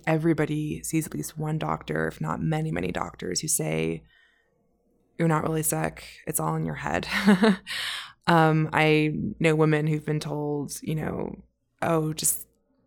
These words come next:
what you really need is a new haircut," or, um, "You're just depressed. Maybe you should divorce your husband." Um,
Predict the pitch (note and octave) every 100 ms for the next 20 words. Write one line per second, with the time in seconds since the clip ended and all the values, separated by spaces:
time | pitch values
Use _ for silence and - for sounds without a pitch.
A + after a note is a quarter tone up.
0 | _ _ - _ - - F3+ F#3+ F#3+ G3+
1 | G3 F3 E3+ D#3 D3 D3+ D3 C#3+ C3+ -
2 | - D#2 - - E2+ D#2+ - - - -
3 | - - - _ _ D#3 D3+ D3+ - -
4 | - - _ - D#3+ D#3+ D#3 D#3 D#3 D#3
5 | - D#3 D#3 - D3 D3+ - - - -
6 | - D#3+ D3+ D3+ C#3+ C#3+ B2 - G2 -
7 | - - - D3 C#3+ - - - - -
8 | - _ - D2+ D2+ F#2+ - -